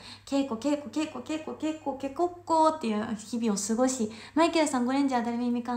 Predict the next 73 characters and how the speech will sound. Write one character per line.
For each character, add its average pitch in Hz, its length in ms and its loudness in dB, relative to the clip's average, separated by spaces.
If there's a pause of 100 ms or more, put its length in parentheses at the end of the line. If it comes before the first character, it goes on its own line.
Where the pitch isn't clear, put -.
ン、 240 80 -2
パ 302 300 4
ン 240 80 -2
チ、 - 100 -10
あ 240 60 -6
り 254 80 -2
が 247 60 -2
と 240 100 -4
う - 20 -4
ご 220 40 -4
ざ 254 60 2
い 269 80 2
ま 294 200 4
す。 294 60 -6
あ - 40 -16 (380)
り 285 100 -6
が 330 120 4
と 330 120 -2
う。 285 40 0
あ 254 120 -4 (460)
り 240 60 -6
が 240 100 -4
と 233 100 -6
う 208 40 0
ね。 196 240 -4
嬉 196 100 -6
し 208 180 -10
い 208 40 -8
で 269 120 0
す。 - 240 -6 (240)
四 294 140 2
周 330 180 2
年 254 220 4
の 208 100 2
君 254 240 4
の 302 80 6
街 302 260 0
を 269 60 2
す 247 100 -2
ご 247 80 2
い、 254 40 -2
え - 40 0
ー、 269 40 6
嬉 392 420 8
し - 40 -2
い。 - 20 2 (100)
あ 427 60 10 (340)
り - 0 -
が 403 80 2
と 381 220 6
う。 - 360 -10
私 277 120 -2
も 277 100 6
一 269 80 4
生 294 200 2
の 285 100 6
思 285 160 4
い 277 60 0
出 277 100 2
で 277 120 4
す。 - 160 -8 (380)
衣 247 180 -4
装 226 80 4
も 220 80 4
着 220 80 -4
さ 226 140 -2
せ - 80 -12
て 226 80 -6
い 214 60 -2
た 220 60 -10
だ 226 100 0
い 220 80 0
て、 226 200 -10